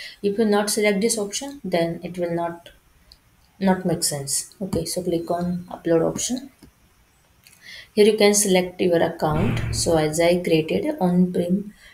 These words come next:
to cloud two. Okay, then click on upload. So I'm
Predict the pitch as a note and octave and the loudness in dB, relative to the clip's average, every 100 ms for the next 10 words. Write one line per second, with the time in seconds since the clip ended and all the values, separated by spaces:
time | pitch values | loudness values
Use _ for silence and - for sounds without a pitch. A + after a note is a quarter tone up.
0 | - G#3 F3+ D#3+ D#3+ - - D#3 - _ | -6 -2 2 2 2 -4 -8 -8 -10 _
1 | - F3+ A#3 C4 - F3+ F#3 C4+ - F3 | -12 -8 -8 -8 -14 -8 -8 -8 -12 -12
2 | E3+ B3+ A3 F#3 - - - - - _ | -8 -6 -6 -6 -8 -8 -8 -10 -10 _
3 | _ _ _ - - _ _ - - - | _ _ _ -20 -20 _ _ -20 -20 -20
4 | _ _ _ _ _ _ _ _ - - | _ _ _ _ _ _ _ _ -20 -20
5 | - - - - - - _ _ _ _ | -12 -12 -14 -20 -20 -20 _ _ _ _
6 | _ _ _ _ _ _ _ _ _ _ | _ _ _ _ _ _ _ _ _ _
7 | _ _ _ _ _ _ _ - - G3+ | _ _ _ _ _ _ _ -8 0 2
8 | F#3+ G3+ G3+ | 4 0 -4